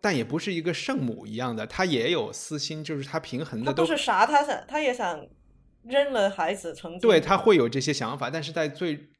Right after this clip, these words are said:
Speaker 1: 所有关键时刻他都会做出最正确的决定。这么一个，我又会觉得是一个，就好像是天主教会也会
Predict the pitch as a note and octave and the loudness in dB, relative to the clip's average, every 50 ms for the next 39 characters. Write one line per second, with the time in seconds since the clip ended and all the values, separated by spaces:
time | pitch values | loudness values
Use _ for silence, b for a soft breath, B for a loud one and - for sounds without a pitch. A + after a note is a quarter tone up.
0 | _ _ _ - - - D#3+ G3 G3 C#3+ D3 D#3 D#3+ E3+ D#3+ C#3+ C3+ - B2+ - | _ _ _ -10 -4 0 2 4 4 4 2 0 -2 -2 -2 -4 -4 -6 -8 -6
1 | - C#3+ B2 C#3+ C#3+ C#3 E3+ F3+ F3+ - F#3 C#3 - D#3 C#3 C3 - D3 C#3 C#3+ | -4 -4 -4 -4 -4 -4 -4 -4 -2 -2 -2 -2 0 -2 -4 -4 -2 -4 -4 -4
2 | C#3+ C#3 - F3+ D3+ C#3+ G3 F3+ C#3 A#2+ - C3 A#2 A2+ A2 - G#2+ G2 - A2 | -4 -4 -6 -6 -6 -4 -2 -4 -4 -4 -4 -6 -6 -6 -6 -8 -8 -10 -10 -10
3 | G#2+ - B B B B B B B B _ - - B3 A#3+ G3+ E3+ C#3+ B2 C3 | -14 -14 B B B B B B B B _ -2 2 4 4 4 4 2 0 -2
4 | C3 D#3+ D3+ C3+ B2+ A#2+ A#2 C3 D#3+ E3 C#3 F3 E3 C#3 B2+ A#2+ A#2+ C#3 C#3+ C#3 | -2 -2 -2 -2 0 -2 -2 -2 -2 -4 -4 -4 -4 -4 -4 -4 -4 -4 -6 -6
5 | - D3+ C#3 C3+ C#3+ D3+ C3+ A2+ - - - _ - - - _ - - F3+ D3+ | -6 -6 -6 -6 -4 -4 -4 -4 -4 -8 -14 _ -20 -20 -20 _ -6 -4 -4 -2
6 | - C3 A2+ - D3 C#3+ C3+ C#3 C3+ C3+ - F3+ F#3 F#3+ F#3 C3+ A2 - E3 D3+ | -2 -4 -6 -6 -6 -8 -8 -8 -10 -8 -4 -4 -4 -2 -2 -4 -2 0 2 4
7 | C#3 C3+ - D#3 C3+ B2 A#2 A2+ G#2 G#2+ G2+ - - F#3 E3 C#3 A2 - b | 4 4 2 0 0 2 2 0 -2 -2 -4 -2 0 0 0 0 0 -2 b